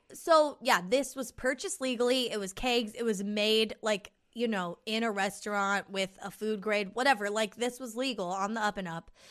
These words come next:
Um, and I could see if maybe they were brewing their own kombucha, they would get in trouble because,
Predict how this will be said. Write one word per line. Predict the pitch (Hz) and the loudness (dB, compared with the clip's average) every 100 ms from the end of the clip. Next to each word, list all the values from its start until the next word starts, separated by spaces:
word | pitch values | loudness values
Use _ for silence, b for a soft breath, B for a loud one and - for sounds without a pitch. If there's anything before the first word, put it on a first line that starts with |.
| B B B | B B B
Um, | 226 220 202 196 | 4 4 4 0
and | 285 | 2
I | 330 | 4
could | 349 262 | 2 0
see | 359 | 0
if | 370 | 0
maybe | 330 330 294 | -2 -2 0
they | 285 | 0
were | 254 | 0
brewing | 196 220 247 240 | 0 2 2 0
their | 226 196 | -4 -4
own | 180 196 220 | -4 -6 -6
kombucha, | 247 226 254 247 247 | -4 0 0 0 0
they | 240 | 0
would | 247 | 0
get | 247 247 | 0 -2
in | |
trouble | 247 254 254 | -2 0 0
because, | 220 214 - 214 202 208 196 190 | -2 -6 -4 -2 0 -2 -4 -8